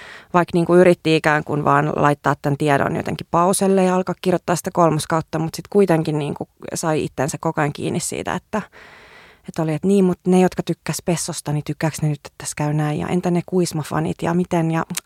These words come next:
äh, niinku sit halus myös jotenkin antaa kaikille hahmoille kauheasti kaikkea, että ja sitten se tekeminen muuttuu niinku aika hitaaksi ja sellaiseksi, mm, sit vähän niinku katoo se ilo, jos alkaa vaan ikään kuin tuottamaan materiaalia, jota luulee,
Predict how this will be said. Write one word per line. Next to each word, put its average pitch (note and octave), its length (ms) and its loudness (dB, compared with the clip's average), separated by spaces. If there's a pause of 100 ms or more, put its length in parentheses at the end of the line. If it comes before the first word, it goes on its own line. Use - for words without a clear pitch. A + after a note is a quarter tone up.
äh, F3+ 220 0 (300)
niinku E3+ 240 -2
sit F3+ 200 -4
halus F3 300 2
myös D#3 200 2
jotenkin - 320 -4
antaa D3+ 280 -2
kaikille D#3+ 420 0
hahmoille D3+ 580 0
kauheasti D#3 480 -2
kaikkea, - 360 -8
että - 300 -6 (800)
ja F#3+ 100 6
sitten G3 260 0
se G#3 140 0
tekeminen F3 500 4
muuttuu D#3 300 2
niinku D#3 200 2
aika D#3+ 200 2 (100)
hitaaksi D3 540 2
ja C#3+ 40 -8
sellaiseksi, C#3+ 720 -2 (340)
mm, D#3 380 -2 (200)
sit E3 160 -4
vähän D#3+ 140 4
niinku D#3+ 180 0
katoo D#3+ 340 2
se - 140 -4
ilo, D#3+ 280 4
jos A#2 240 0
alkaa F#2+ 420 -2
vaan G2+ 220 -2 (120)
ikään E3+ 340 -4
kuin A#2+ 280 -6 (720)
tuottamaan D3+ 520 0
materiaalia, D3 580 -2
jota - 180 -6
luulee, D#3 440 2